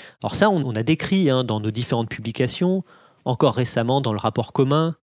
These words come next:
publié par R T E et l'Agence internationale de l'énergie en janvier deux mille vingt et un, on a décrit la façon dont techniquement on gérerait un tel système. Donc oui, bien évidemment, dans un système qui reposerait très majoritairement ou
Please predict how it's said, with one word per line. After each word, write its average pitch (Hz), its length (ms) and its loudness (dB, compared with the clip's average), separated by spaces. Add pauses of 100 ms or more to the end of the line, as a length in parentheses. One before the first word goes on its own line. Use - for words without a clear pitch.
(100)
publié 117 340 -2
par 104 200 -2
R 107 140 -6
T 120 160 0
E 127 240 2
et 117 80 -2
l'Agence 110 400 -2
internationale 113 600 -2
de 110 80 -2
l'énergie 107 520 -2
en 107 120 -2
janvier 110 420 -2
deux 104 140 -2
mille 104 180 -2
vingt 101 240 -4
et 135 60 2
un, 175 120 0 (480)
on 110 120 -4
a 113 60 -2
décrit 185 500 0 (320)
la 107 140 0
façon 180 560 2
dont 117 140 -2
techniquement 165 1000 0
on 120 360 -4
gérerait 135 500 2
un 135 140 2
tel 123 240 2
système. 101 580 -2 (560)
Donc 123 180 -2
oui, 208 120 4
bien 147 180 4
évidemment, 139 560 4
dans 120 340 2
un 117 60 0
système 139 640 0 (100)
qui 135 140 0
reposerait 135 800 4
très 156 300 2
majoritairement 127 880 2
ou 143 160 0